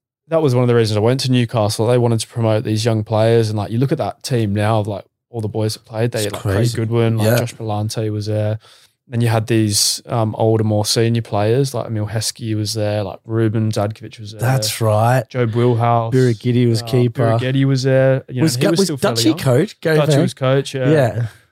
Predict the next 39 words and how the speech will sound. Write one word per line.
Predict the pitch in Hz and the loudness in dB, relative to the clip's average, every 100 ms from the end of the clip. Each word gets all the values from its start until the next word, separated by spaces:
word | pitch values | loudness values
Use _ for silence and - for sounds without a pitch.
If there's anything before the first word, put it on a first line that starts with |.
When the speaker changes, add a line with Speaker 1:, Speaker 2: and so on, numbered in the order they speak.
| _ _ _ | _ _ _
Speaker 1:
And | 135 | 0
I | 135 | 2
loved | 123 117 - | 2 0 0
Gary. | 101 90 95 110 - | -2 0 -4 -8 -8
You | 127 | -4
know, | 120 | 0
he's | 123 | 2
Speaker 2:
Yeah. | 135 | 4
Speaker 1:
one | 139 | 4
of | 131 | 2
those | 120 117 | 0 -2
people | 120 117 - | -4 -2 0
where, | 110 | 2
like, | 110 104 | 2 0
you'd | 110 107 | -2 -6
fucking, | - 131 - 123 107 101 - _ | -10 -12 -6 -4 -4 -8 -16 _
you'd | 120 110 | -8 -4
hate | 123 135 | 0 2
him | 123 107 101 _ _ _ | 2 -2 -6 _ _ _
Speaker 2:
Yeah. | 143 123 | -2 0
Speaker 1:
a | |
lot | 135 | 0
of | 143 | 2
the | 147 | 0
time, | 151 151 190 | 0 0 2
but, | 156 127 | 0 0
like, | 117 113 107 - _ _ _ _ _ | 2 0 -2 -12 _ _ _ _ _
you | 123 | -2
respected | 123 - 131 127 123 | 0 0 -2 -2 0
what | 120 117 | 2 2
he | |
was | 113 104 | 0 0
doing, | 117 110 110 | 0 2 2
and | 107 | 0
I | |
liked | 107 120 120 120 | 2 2 2 -2
that | 123 110 - | -2 -2 -2
sort | - 117 | -2 0
of | 110 104 - | -2 -6 -12